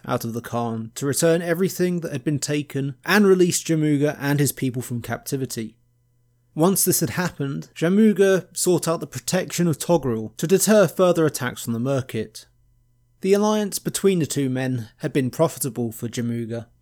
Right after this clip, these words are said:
The independence of the Jadaran clan had been maintained, and he'd been able to grow his own base, and could call on twenty thousand men to fight for him. But the relationship between Togrul and Jamuga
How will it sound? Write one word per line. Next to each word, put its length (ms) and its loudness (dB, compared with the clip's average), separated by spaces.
The 140 6
independence 760 0
of 100 -4
the 220 0
Jadaran 520 -2
clan 380 -6
had 160 -8
been 240 -4
maintained, 760 -6
and 140 -2
he'd 180 0
been 120 -2
able 320 -2
to 120 -2
grow 220 2
his 140 0
own 220 0
base, 680 -2
and 220 0
could 160 -8
call 380 0
on 280 -4
twenty 380 -6
thousand 480 -4
men 240 -2
to 80 -18
fight 320 -6
for 180 -4
him. 240 -8
But 220 2
the 80 -2
relationship 720 2
between 640 -2
Togrul 560 -4
and 140 -4
Jamuga 600 -4